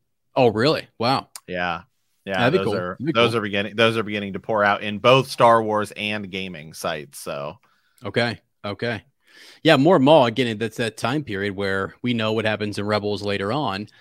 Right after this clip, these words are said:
Speaker 1: Uh, but it, yeah, it'll be cool to kinda see him. I was thinking, I don't think it'd be an Andor or anything, but if it's in the game, that makes more sense,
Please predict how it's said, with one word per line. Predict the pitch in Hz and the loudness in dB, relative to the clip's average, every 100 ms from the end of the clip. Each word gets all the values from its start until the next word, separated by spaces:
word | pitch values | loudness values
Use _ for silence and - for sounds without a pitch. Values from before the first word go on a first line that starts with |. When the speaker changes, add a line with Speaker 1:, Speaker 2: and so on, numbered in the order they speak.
| _ _ | _ _
Speaker 1:
Uh, | 104 104 101 95 | -4 -2 -2 -4
but | 101 101 - - | -4 -4 -6 -10
it, | 104 - | -10 -8
yeah, | 101 | -8
it'll | 95 98 | -8 -8
be | 107 | -8
cool | - 113 | -6 -6
to | 101 | -6
kinda | - 101 | -6 -8
see | 92 - 101 | -8 -8 -6
him. | 104 98 | -4 2
I | 131 | 2
was | 135 | 2
thinking, | 117 - 104 90 _ _ _ - | -2 -6 -10 -10 _ _ _ 2
I | 120 | 4
don't | 104 | 4
think | 104 98 | -4 -8
it'd | |
be | 95 98 | -4 -4
an | 95 | -2
Andor | 110 104 | -2 -2
or | 101 98 | -2 -2
anything, | 95 - 98 | -4 -8 -10
but | 92 | -8
if | 92 | -6
it's | 110 - | -6 -4
in | 107 | -4
the | |
game, | 95 113 107 | 0 0 0
that | 104 | -4
makes | 107 - | -8 -8
more | 104 | -10
sense, | - 113 98 - | -8 -8 -8 -12